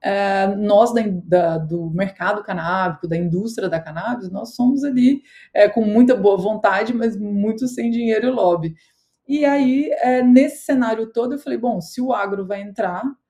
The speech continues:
é, a gente tem também que entrar com a agricultura familiar." Porque o que eu brinco é que, é, eu, eu só quero uma coisa, eu não quero que o, o agro ganhe de W O.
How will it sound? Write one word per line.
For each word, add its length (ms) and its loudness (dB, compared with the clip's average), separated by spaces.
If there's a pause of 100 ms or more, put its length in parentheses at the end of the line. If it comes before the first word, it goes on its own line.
(280)
é, 360 -2
a 120 -2
gente 360 -6
tem 280 -8
também 360 -8
que 160 -10
entrar 300 -2
com 100 -10
a 40 -10
agricultura 440 -8
familiar." 680 -2 (220)
Porque 280 -2
o 180 0
que 100 0
eu 120 4
brinco 520 0 (300)
é 160 4
que, 460 -4 (100)
é, 340 2
eu, 360 2
eu 160 4
só 180 -2
quero 240 -2
uma 220 2
coisa, 440 2
eu 200 -2
não 180 -8
quero 320 -4
que 100 -10
o, 80 -4 (280)
o 120 2
agro 400 -2
ganhe 320 -4
de 120 -12
W 340 -2
O. 260 -2